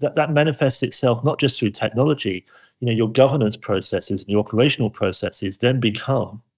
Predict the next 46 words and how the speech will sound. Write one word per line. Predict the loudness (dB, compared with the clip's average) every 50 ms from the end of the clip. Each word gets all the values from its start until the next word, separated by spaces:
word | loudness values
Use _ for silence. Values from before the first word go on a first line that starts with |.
| _ _ _ _ _ _ _ _ _ _ _ _ _
sort | -8 -4 -2 -2
of | 0 2
batch | 2 2 2 2 0 2
orientated | 4 4 4 4 2 2 0 0 0 0 0 2 2 4 4 2 2
and, | 2 0 0 0 -4
and | -6 -2 0
monolithic | 0 2 2 4 2 2 2 -2 -6 -4 -4
in | -2 0
their | 2 2 4 4
own | 4 2
view | 2 0 0 0
of | 0
the | 0
world. | 0 2 2 2 2 2 0 -2
You, | -8 -10 -10
you, | -12 -14 -12 -14 -16 -18 -16 -18 -18 -10 _
and, | -4 -2 0
and | 2 4 4
I | 4
think, | 4 2 0 0 0
you | 2
know, | 4
that's | 4 2 2 4
one | 4 4 6 6
of | 4 2
the | -2
defining | -4 -2 0 2 2 2 0
characteristics | 0 -2 -2 -2 -2 -2 0 0 0 0 -2 -6 -8 -6 -2 0
of, | 0 0 0 -4 -12 _ _ _ -6
you | -4 -2
know, | 0 0
we've | 0 0 0
talked | -2 -4 -6 -4
about | -4 -4 -4
it | -2
multiple | 0 2 0 0 0 -4 -10 -10
times, | -8 -6 -6 -6 -6 -6 -10 -14 -10 -6
you | -6 -6
know, | -6
the | -6 -8
challenger | -4 0 2 2 2 2 0 -4
banks. | -2 -2 -2 -2 -4 -6 -12 -18 -20 -20 -20 -20 -20 -20 _ _ 0
Their | 0 2
technology | 2 2 2 4 6 6 6 6 4 2 2 0
is | 0 0
different, | -2 -4 -6 -4 -4 -6 -6 -6 -8 -12